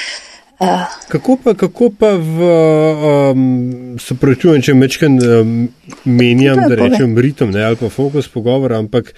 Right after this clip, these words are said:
Speaker 2: eden od, em, zaščitnih znakov Nedeljca, dobro, saj ne samo Nedeljca, ampak, eh, eh, tako se ga recimo jaz spomnim, so, je bil tudi ta zelo, zelo neposreden stik z bralci.
Speaker 1: Mhm.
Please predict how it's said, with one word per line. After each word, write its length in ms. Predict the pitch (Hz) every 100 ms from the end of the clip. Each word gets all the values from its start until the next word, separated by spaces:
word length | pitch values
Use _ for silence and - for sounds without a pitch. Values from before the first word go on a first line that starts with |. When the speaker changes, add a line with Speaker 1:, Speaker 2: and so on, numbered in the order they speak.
| - - -
Speaker 2:
eden 480 | - 156 180 208 190
od, 340 | 151 160 156 -
em, 520 | 151 135 131 127 123 104
zaščitnih 680 | - 120 117 - 214 - 175
znakov 480 | 147 127 117 180 170 139 117
Nedeljca, 540 | 117 127 117 127 131 113
dobro, 220 | 123 127
saj 160 | - 175
ne 100 | 170
samo 220 | 160 156
Nedeljca, 480 | 123 123 135 - 104
ampak, 420 | 92 113 101 -
eh, 300 | 120 110 101 - _ _ - -
eh, 280 | 104 98 95 92
tako 220 | - 143
se 160 | 127 143
ga 120 | 123
recimo 420 | 110 - 139 123
jaz 220 | 113 135 -
spomnim, 480 | - 123 135 147 123
so, 240 | - 143
je 180 | - 143
bil 160 | 131 127
tudi 220 | 185 -
ta 180 | 160 156
zelo, 640 | 113 104 120 123 139 208 170
zelo 280 | 127 185
neposreden 800 | 151 147 160 139 - 156 139 131
stik 340 | 107 - 151 117
z 80 | 104
bralci. 400 | 104 92 196 -
Speaker 1:
Mhm. 160 | 233